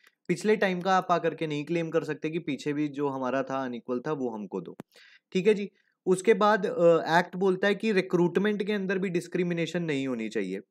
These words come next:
तो एम्प्लॉयर जब रिक्रूटमेंट कर रहा है सेम काम के लिए, सिमिलर नेचर के लिए, तो उसमें डिस्क्रिमिनेशन नहीं होनी चाहिए। And यहाँ पर बात सिर्फ रिक्रूटमेंट की नहीं है, प्रमोशन है, ट्रेनिंग है, ट्रांसफर है, किसी भी केस में डिस्क्रिमिनेशन नहीं होनी चाहिए, ठीक है। Until and unless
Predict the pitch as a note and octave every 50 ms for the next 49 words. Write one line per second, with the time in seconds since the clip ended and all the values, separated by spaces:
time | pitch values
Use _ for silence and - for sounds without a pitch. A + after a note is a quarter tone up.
0 | - _ G3 F#3 - F#3 F3 E3+ D3 F3 E3+ D#3+ D#3+ E3+ F#3+ G#3 G#3 F#3+ G#3 F#3
1 | F#3+ F3+ E3+ - F3 D#3+ D#3+ D#3+ E3 F3+ G3 F#3+ F3+ - F3+ E3 E3 E3 E3 C3+
2 | G#2+ - _ _ _ _ - - - F#3 F#3 G3 G3+ F#3 - F#3 E3+ E3 E3 D3+
3 | - E3+ E3+ E3+ F3+ F#3+ F#3+ F#3+ - E3+ D#3 D#3+ E3+ F#3+ F#3+ F3+ F3+ E3 D#3+ -
4 | E3+ E3 D3+ E3+ F3 F#3 F#3 F#3 F#3+ F3 D3+ - F3 F#3 F3 D#3+ D3+ - - E3
5 | E3 E3 E3+ E3 D#3+ D#3 - E3+ E3 D#3 D3 C#3 C#3+ D3 D3 D#3 D#3 E3 E3 D#3
6 | E3+ G3 G#3 G3+ - - - - - - F3 F3+ F3+ F#3 F3 F3 E3+ A3 G#3 F#3
7 | G3+ G3 G3 - G#3+ A3 G3+ G3+ F#3+ F3 - E3 F3 E3 - E3+ G3 G3+ F#3 F#3
8 | F#3 G#3 G3 G3+ F#3+ F3+ D3+ A#2+ G#2 - _ _ - _ _ _ _ _ F3 F3
9 | F3 F3 F3+ F3+ F3 G#3 G3 F#3+ F3+ F3 F3+ F#3 F3+ F3 F3+ E3+ E3+ E3+ F#3 G3
10 | F#3+ F3 E3+ F3+ F#3 F#3 E3+ E3+ D#3+ D#3 D#3+ - F#3+ F#3 G3 F#3 - G3 F3+ G#3
11 | G#3+ F#3+ G#3+ F#3 G#3 G3 F3+ F#3 G3 F#3+ F3 F3 E3+ - - E3 E3+ E3+ E3 E3
12 | D#3+ D#3+ E3+ E3 D#3 C#3 B2+ B2 A#2 G#2+ G#2+ G2+ - G2+ F#2+ F2 E2+ F2+ _ _
13 | _ - - - _ _ - G3 F3+ A#3+ A3 - F3 F3+ F3+ F3 A3 A#3 A#3 A#3+
14 | A#3 G#3+ G#3 F#3 F3+ G3 A3+ A#3+